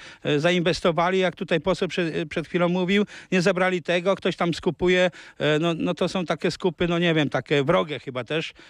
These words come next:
E, i, i, i dopiero on teraz reaguje, żeby, e,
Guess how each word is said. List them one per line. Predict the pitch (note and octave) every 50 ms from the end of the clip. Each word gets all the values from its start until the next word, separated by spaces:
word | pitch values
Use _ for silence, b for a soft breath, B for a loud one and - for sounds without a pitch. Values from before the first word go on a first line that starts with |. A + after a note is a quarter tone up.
| B B B B B B B
E, | - C#3+ D3 C#3+ C#3+ D3+ D3+ D3 D#3 - C#3+ D3+ C#3+
i, | - - E3+ E3 - - F3 F3 -
i, | F3+ F3+ D#3+ D3 - -
i | - - E3 D3 - D3+
dopiero | D#3+ F3+ F#3 - G#3 G3+ F#3+ F3
on | G3+ G#3+ G3+ -
teraz | G3 F#3+ F#3+ F#3 - -
reaguje, | F#3+ F3+ F3 E3 D3+ F#3+ G3+ G3+ G3 G3 G3 G3 G3 F#3 D3+
żeby, | C3+ D#3+ D#3+ D#3 F3 E3+ D#3+ - B B B B B
e, | B